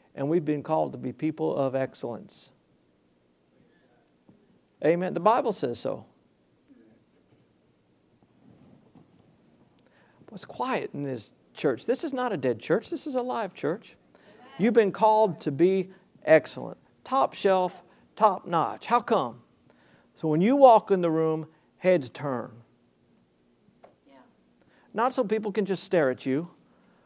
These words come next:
Speaker 1: What are they supposed to see in you? They're supposed to see God in you.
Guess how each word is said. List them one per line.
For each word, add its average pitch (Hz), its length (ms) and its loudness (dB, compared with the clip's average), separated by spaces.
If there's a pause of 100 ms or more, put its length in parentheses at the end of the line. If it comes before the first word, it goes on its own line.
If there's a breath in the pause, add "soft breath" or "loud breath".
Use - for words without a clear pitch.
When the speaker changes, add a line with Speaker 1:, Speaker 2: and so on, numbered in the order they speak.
(160)
Speaker 1:
What 226 160 10
are 247 40 6
they 240 140 8
supposed 233 320 0
to 202 80 -4
see 240 300 -4
in 220 80 0
you? 226 120 -4
They're 214 80 0
supposed 214 300 -8
to - 40 -18
see 170 140 -4
God 160 400 2
in 147 280 -10
you. 123 300 -8